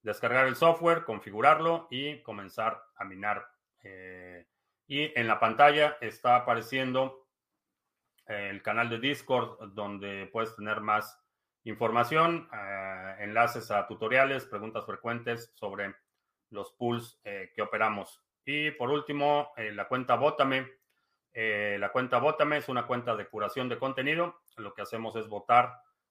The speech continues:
por el contenido de otros crea-, eh, creadores, muchos de ellos parte de la comunidad de Criptomonedas T V, y por esa actividad,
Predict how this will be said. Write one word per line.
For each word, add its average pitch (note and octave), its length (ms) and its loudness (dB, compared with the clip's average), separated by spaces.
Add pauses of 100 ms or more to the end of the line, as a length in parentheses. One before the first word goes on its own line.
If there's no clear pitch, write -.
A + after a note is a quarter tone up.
(120)
por G#2 160 -6
el G2 100 -8
contenido A2+ 560 0
de A#2 100 0
otros B2 440 -2
crea-, B2+ 340 0
eh, G#2+ 300 -8
creadores, D3 480 4
muchos A#2 280 -8
de A2+ 100 -4
ellos A2 120 -10
parte A#2 320 -2
de G#2 40 -6
la G2+ 100 -6
comunidad G#2+ 320 -8
de G#2+ 80 -8
Criptomonedas G2+ 580 -10
T B2 80 -6
V, D#3 180 -2 (520)
y D#3 160 -6
por A#2 240 0
esa A#2 160 2
actividad, C#3 520 2